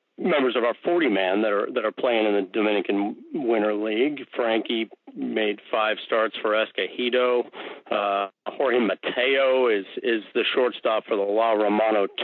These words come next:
Toros. Uh, and then Jonah Heim, who we just added to the forty-man roster,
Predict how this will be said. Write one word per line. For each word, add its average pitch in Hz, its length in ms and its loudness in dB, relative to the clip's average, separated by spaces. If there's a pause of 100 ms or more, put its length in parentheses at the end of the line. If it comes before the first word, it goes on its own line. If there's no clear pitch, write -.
Toros. 135 540 4 (420)
Uh, 110 180 0
and 131 160 2
then 135 160 2
Jonah 123 360 2
Heim, 107 480 2
who 110 100 2
we 107 140 0
just 113 240 -2
added 104 380 0
to 104 60 -6
the 95 100 -6 (100)
forty-man 104 400 2
roster, 101 440 0